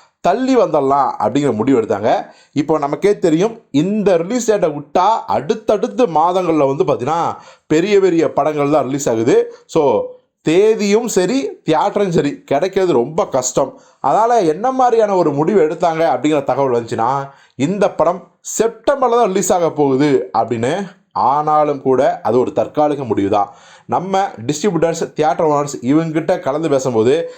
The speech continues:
கண்டிப்பா இந்த படம் இந்த ஒரு ரெண்டு மாதத்துக்குள்ளேயே ரிலீஸ் ஆனாதான். அடுத்து ஜூன், ஜூலைலாம் தாண்டிட்டா, குறிப்பா செப்டம்பர்லாம் போயிடுச்சுன்னா, இந்த படம் ரிலீஸ் வந்து தீபாவளிக்கு அப்புறம் ஆயிடும்.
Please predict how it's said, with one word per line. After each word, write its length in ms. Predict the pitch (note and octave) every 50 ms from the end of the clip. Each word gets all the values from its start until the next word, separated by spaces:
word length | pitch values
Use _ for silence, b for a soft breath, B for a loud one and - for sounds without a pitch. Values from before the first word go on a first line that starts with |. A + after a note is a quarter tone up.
| B B _
கண்டிப்பா 640 | - D3 D#3 F3+ A3 A3 G3+ A#3 G3+ - - A3 G#3+
இந்த 380 | G#3 E3+ E3 F3+ G3 F3 E3
படம் 360 | D3+ - D3 C#3+ E3 F3+ - -
இந்த 420 | B2+ C3+ E3 F#3+ G#3+ G3 A3+ G#3+
ஒரு 360 | F3+ E3+ E3 D#3+ E3 F#3+ G3 F3+
ரெண்டு 260 | E3 E3 E3 D#3+ E3
மாதத்துக்குள்ளேயே 540 | D#3 D#3+ E3 F3+ F#3 F#3 - F3+ E3+ F#3 F3+
ரிலீஸ் 300 | C#3+ D3 D#3+ D#3 - C#3
ஆனாதான். 440 | B2+ B2+ A2+ G#2+ A2 A#2+ A#2 F#2+ B B B B B B B
அடுத்து 500 | - G#2+ C3 D#3 G#3 A#3 - - B3+ G#3+
ஜூன், 400 | C#3+ A2 D3 F#3 A3+ B3+ B3 F3
ஜூலைலாம் 480 | C3+ E3 F3+ F#3 F3+ F3+ G3+ A3 - - D3
தாண்டிட்டா, 520 | D3 F3 G#3+ G#3+ G3 F#3+ E3+ F3 F#3 F#3+ E3+ - - -
குறிப்பா 300 | - B2+ B2+ - G3+ G3+ G3 -
செப்டம்பர்லாம் 580 | D3+ C#3 C#3 - F#3+ F3 F3 G3+ A3+ G#3+ D#3+ E3
போயிடுச்சுன்னா, 420 | F3 F#3 F3+ F3+ D#3+ D3 D#3 G3 A3+ A3+ b b b b b b b _
இந்த 340 | - B2+ D3 F#3 F3+ F3+ E3
படம் 340 | - D3+ D3 F3 F#3 E3+ C3
ரிலீஸ் 260 | C3+ D#3+ F#3+ F#3+ -
வந்து 540 | - D3 C3+ B2 D3+ F3+ G3 - - _ _ - G#2
தீபாவளிக்கு 640 | F#2+ D3 G3+ A#3+ B3 B3 B3+ B3 A#3+ G#3 F#3+ - D#3
அப்புறம் 340 | C#3+ C3 - E3+ E3+ E3 D3
ஆயிடும். 380 | B2 A#2 A2+ A2+ A2 G2 F2